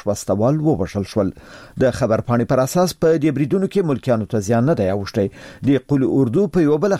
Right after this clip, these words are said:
خبر پاڼه کې ادعا کړې چې د بلخ ولایت په چاربولک ولسوالۍ کې د بلخ لپاره د طالبانو د مرستیال والي مولوي متی الله پر یوه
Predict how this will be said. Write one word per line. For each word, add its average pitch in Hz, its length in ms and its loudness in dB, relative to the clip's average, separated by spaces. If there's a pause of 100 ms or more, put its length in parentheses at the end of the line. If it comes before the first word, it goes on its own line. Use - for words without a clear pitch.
خبر 101 260 0
پاڼه 113 240 0
کې 117 80 -2 (160)
ادعا 147 300 2
کړې 113 260 2
چې - 480 -4
د 165 160 4
بلخ 190 220 -4
ولایت 165 340 0
په 156 160 0
چاربولک 123 600 0
ولسوالۍ 107 500 0
کې 107 100 0 (460)
د 196 200 4
بلخ 202 280 -2
لپاره 156 400 0
د 165 180 0
طالبانو 117 480 0
د 117 140 0
مرستیال 117 500 0
والي 113 240 4 (160)
مولوي 120 400 2 (160)
متی 110 260 -2
الله 113 460 2
پر 113 100 0
یوه 107 140 0